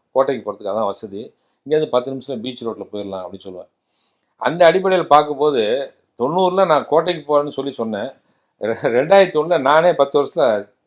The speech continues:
எம் எல் ஏ ஆகி கோட்டைக்கே போயிட்டேன். அதே மாதிரி ரெண்டாயிரத்தி ஒண்ணுல நான் அமெரிக்கா வரும்போது வாழ்ந்தா இந்த மாதிரி நாட்டுல வாழணும் அப்படின்னு ஆசைப்பட்டேன்.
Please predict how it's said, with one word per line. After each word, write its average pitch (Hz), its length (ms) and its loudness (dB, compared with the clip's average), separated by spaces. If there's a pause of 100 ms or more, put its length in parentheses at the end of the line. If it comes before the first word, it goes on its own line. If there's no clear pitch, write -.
எம் 127 200 -2
எல் 180 100 0
ஏ 165 60 4
ஆகி 147 120 6
கோட்டைக்கே 131 420 0
போயிட்டேன். - 400 -12
அதே 165 160 -2
மாதிரி 196 240 0
ரெண்டாயிரத்தி 202 380 4
ஒண்ணுல 160 140 0
நான் 180 260 4
அமெரிக்கா 170 380 2
வரும்போது 120 680 0 (420)
வாழ்ந்தா 190 280 0
இந்த 160 140 -2
மாதிரி 139 240 0
நாட்டுல 156 200 0
வாழணும் 135 400 2
அப்படின்னு 113 380 -6
ஆசைப்பட்டேன். - 500 -10